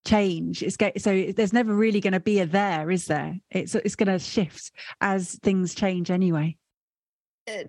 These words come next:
Speaker 2: true, true. Yeah.
Speaker 1: Yeah.
Speaker 2: This is true. Yeah, and I suppose as I move on in my career and get older,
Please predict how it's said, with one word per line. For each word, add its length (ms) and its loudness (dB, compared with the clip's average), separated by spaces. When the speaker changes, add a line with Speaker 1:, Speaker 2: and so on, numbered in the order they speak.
Speaker 2:
true, 480 0
true. 480 -2
Yeah. 240 0
Speaker 1:
Yeah. 240 -2
Speaker 2:
This 160 -2
is 140 -4
true. 300 0
Yeah, 260 2
and 100 -2
I 40 -2
suppose 420 2
as 160 0
I 460 -2
move 280 4
on 260 0
in 60 2
my 100 0
career 380 0
and 120 0
get 200 -4
older, 420 0